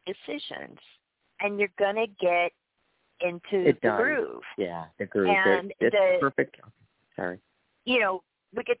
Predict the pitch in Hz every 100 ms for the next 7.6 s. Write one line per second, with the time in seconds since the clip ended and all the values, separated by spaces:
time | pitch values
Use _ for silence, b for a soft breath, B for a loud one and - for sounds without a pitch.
0 | - 277 247 208 214 202 196 - 196 190
1 | - - 180 180 B B B - 302 339
2 | 381 392 370 339 294 285 311 - 277 262
3 | - 254 254 247 - _ _ - 220 214
4 | 220 208 220 262 240 190 - 151 - 196
5 | 202 190 170 - 175 170 165 - 175 240
6 | 269 240 214 226 208 - 185 - 170 170
7 | - 185 262 196 185